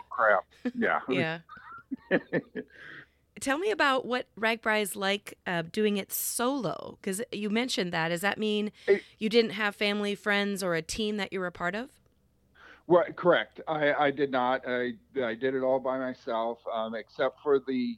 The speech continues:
Speaker 1: I, I lucked out in Coralville. My niece and her boyfriend showed up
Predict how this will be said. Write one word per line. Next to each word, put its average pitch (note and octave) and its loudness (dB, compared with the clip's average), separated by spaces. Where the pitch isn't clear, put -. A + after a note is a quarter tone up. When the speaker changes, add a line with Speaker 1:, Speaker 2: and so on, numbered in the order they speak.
Speaker 1:
I, C#3 2
I D3+ 4
lucked F3+ 2
out C3+ 2
in A#2+ -10
Coralville. G#2 -4
My C#3 2
niece D3 -2
and C#3 -4
her D3 0
boyfriend A#2 2
showed C3 4
up B2+ 4